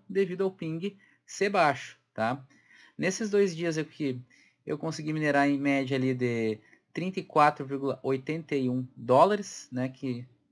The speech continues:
convertendo, né, seria zero vírgula zero dois dezenove zero um E T H, né, basicamente. Estou minerando com duas máquinas aqui, deixei elas ligadas diretamente, né? E ela tá uma mineração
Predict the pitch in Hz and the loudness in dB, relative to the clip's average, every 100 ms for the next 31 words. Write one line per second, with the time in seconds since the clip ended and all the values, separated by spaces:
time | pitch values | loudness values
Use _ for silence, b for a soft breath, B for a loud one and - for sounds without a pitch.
0 | _ _ _ 147 143 135 131 151 196 160 | _ _ _ -4 0 0 0 -2 -2 -4
1 | 156 151 135 131 131 147 151 143 127 120 | -4 -4 0 0 2 0 0 2 0 2
2 | 139 147 127 139 156 156 - 135 127 135 | 0 0 0 0 0 -6 -6 -4 0 0
3 | 151 135 _ 117 143 139 143 147 _ 139 | 0 -6 _ -4 -2 0 -4 -8 _ -8
4 | 135 165 131 113 120 175 170 170 b b | -4 0 2 2 -2 -2 -6 -12 b b
5 | - 127 127 - 120 131 190 - - _ | -2 0 0 -4 -4 -4 -4 -10 -16 _
6 | b b b _ - 170 170 170 160 156 | b b b _ -6 -4 -2 -2 -2 -2
7 | 160 160 147 170 180 143 139 151 165 156 | -4 -6 -4 0 0 2 2 0 -2 -6
8 | 131 127 - 180 147 - 135 135 135 123 | -4 -6 -6 -6 -6 -4 -4 -2 -2 0
9 | 131 127 127 123 127 127 127 190 - 165 | 0 -2 -2 -2 -2 -4 -4 -6 -8 -10
10 | 165 _ b b b b b b _ - | -10 _ b b b b b b _ -12
11 | 214 226 233 - 440 262 247 240 - 233 | -6 -6 -6 -12 -12 -6 -4 -4 -4 -2
12 | 240 233 226 220 - 220 254 | -2 0 0 0 0 -2 -4